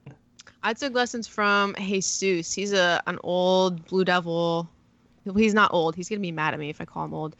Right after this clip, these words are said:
But, uh, <laughs> he marched Blue Devils and, and, and has taught Arcadia forever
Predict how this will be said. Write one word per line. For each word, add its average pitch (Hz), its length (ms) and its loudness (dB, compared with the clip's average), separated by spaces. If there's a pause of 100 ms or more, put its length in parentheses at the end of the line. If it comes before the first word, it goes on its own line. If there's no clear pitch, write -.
(300)
But, 185 360 4
uh, 180 240 2 (400)
<laughs> - 360 -20
he 269 120 2
marched 254 280 2
Blue 226 160 -2
Devils 214 480 -2
and, 202 120 -12 (100)
and, 180 180 -10 (220)
and 170 420 -6
has 185 200 -6
taught 208 220 2
Arcadia 180 540 -2
forever 156 680 -4